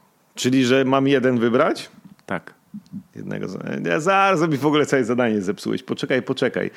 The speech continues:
Speaker 1: To może Nick Young, e, w Golden State Warriors, bo co można zrobić i zmienić w drużynie, która jest idealna,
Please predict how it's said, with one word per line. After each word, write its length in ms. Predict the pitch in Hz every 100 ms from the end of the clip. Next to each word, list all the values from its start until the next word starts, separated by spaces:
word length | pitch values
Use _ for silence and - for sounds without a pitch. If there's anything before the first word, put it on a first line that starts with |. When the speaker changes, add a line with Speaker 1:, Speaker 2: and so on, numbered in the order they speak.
| -
Speaker 1:
To 120 | - 139
może 300 | 135 139 135
Nick 260 | 165 -
Young, 420 | 185 170 123 107
e, 260 | 135 117 117
w 100 | 110
Golden 360 | 131 131 131 123
State 320 | 143 127 123
Warriors, 500 | 123 113 131 165 143
bo 420 | 117 139 139 -
co 300 | - 170 170
można 320 | 147 135 147
zrobić 480 | 127 139 143 139 -
i 80 | 123
zmienić 360 | 139 143 123
w 20 | 113
drużynie, 400 | 127 120 135 131
która 220 | 139 127
jest 180 | 110 131
idealna, 540 | 120 120 127 123